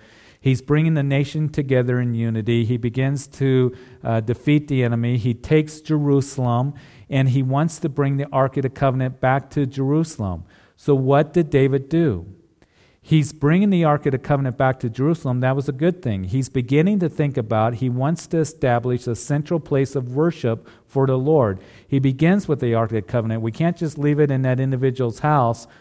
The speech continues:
for all these years. Let's bring, bring it to Jerusalem. And as he does, he puts the Ark of the Covenant on a cart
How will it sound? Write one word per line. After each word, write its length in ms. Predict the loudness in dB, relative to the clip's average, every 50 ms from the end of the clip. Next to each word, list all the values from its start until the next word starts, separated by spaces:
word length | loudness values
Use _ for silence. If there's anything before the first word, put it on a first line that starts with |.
| _ _
for 120 | _ 2 2
all 100 | 2 4
these 240 | 2 0 -2 0
years. 260 | 0 0 0 0 -2 -4
Let's 200 | -6 -6 -6 -4
bring, 400 | _ 0 0 2 0 -2 -4 -6
bring 300 | -6 -2 -2 0 0 0
it 100 | -2 0
to 100 | -2 -4
Jerusalem. 800 | -2 0 0 2 2 0 0 -2 -4 -4 -2 -2 -2 -2 -4 -8 -12 -20 -20 -20 -20 -8
And 380 | -2 2 2 2 2 0 -4 -6 -2
as 400 | 0 2 2 2 0 -2 -8 -10 -4
he 160 | 0 0 0
does, 460 | 2 4 4 6 6 4 2 0 -6 -18 -20 _ _
he 100 | -6 -4
puts 280 | 0 0 0 0 2
the 160 | 2 2 4
Ark 200 | 4 4 2 2
of 40 | 0
the 80 | -2 -2
Covenant 540 | -2 0 0 0 2 2 0 0 -2 -4 -4
on 340 | 0 0 2 0 0 -2 -6 -6
a 100 | -6 -6
cart 580 | -6 -6 0 2 4 4 4 4 2 -2 -10